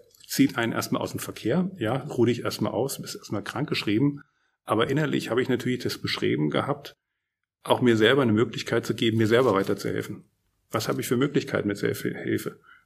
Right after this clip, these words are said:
Heute, das Internet bietet Möglichkeiten irgendwie an. Ich kann mir Therapeuten suchen, was schwierig ist, weil keiner einen Termin irgendwie halt frei hat. Und das andere ist, Gespräche in der Selbsthilfegruppe irgendwie halt zu finden.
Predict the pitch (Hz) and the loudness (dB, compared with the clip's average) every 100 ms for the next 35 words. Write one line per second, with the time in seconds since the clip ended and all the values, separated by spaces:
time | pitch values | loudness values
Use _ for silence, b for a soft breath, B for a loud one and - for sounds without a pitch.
0 | - 117 113 117 117 127 127 131 135 135 | -2 0 0 -2 -2 -2 0 0 2 0
1 | 135 127 131 139 151 113 110 110 104 101 | 0 0 -2 0 0 2 2 0 -2 -2
2 | 113 104 101 - 113 113 107 - 107 104 | 0 -2 -4 -2 -2 -2 -2 0 0 2
3 | 143 147 151 139 120 - 123 123 135 156 | 2 2 2 0 0 -2 -2 -4 0 0
4 | 160 - 117 110 117 113 123 117 - 107 | -2 -2 -2 0 0 0 0 -4 -2 -2
5 | 117 - 139 139 147 - 143 156 160 - | 0 -2 0 0 -2 -4 -2 -2 -4 -14
6 | _ _ _ _ 123 120 - 113 135 135 | _ _ _ _ 2 2 2 2 4 6
7 | 139 135 - - - 127 131 131 131 135 | 4 2 -2 -4 2 2 4 4 6 6
8 | 147 - 110 110 - - - 104 98 - | 4 2 2 0 -2 -2 -2 0 -2 -4
9 | - 120 113 - | -6 -6 -6 -10